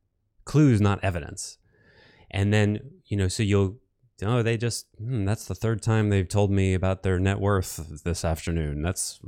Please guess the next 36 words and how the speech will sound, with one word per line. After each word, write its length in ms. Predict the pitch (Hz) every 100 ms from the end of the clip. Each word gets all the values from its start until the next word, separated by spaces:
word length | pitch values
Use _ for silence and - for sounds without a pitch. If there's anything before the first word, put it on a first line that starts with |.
| -
interesting," 560 | 87 85 - 110 104 95
you 80 |
know? 200 | 90 95 - - - -
And 140 | 95
then 160 | 113 113
you, 160 | 113 113
you, 240 | 107 107 104
you 120 | 110
sort 240 | - 120
of, 160 | 110 95 107
"I 80 |
don't 100 | 117
know 80 | 135
what 200 | 143 156
that 180 | 104 87
means, 260 | 90 78 92
but 140 | 107
it's 140 | 107
something." 440 | - 147 143 80 87 - _ _ _ _ _ -
And 120 | 101
then 100 | 107
you 180 | 107 101 - _
hold 240 | - 110 107
it 60 |
off 180 | 104 104
to 80 | 101
the 100 | 95
side, 360 | - 95 95
and 100 | 101
then 80 | 101
you 80 | 95
can 220 | - 104
continue 480 | - - - 117 113
to 80 | 101
collect 400 | - 104 107 - _
data 460 | 104 104 82 92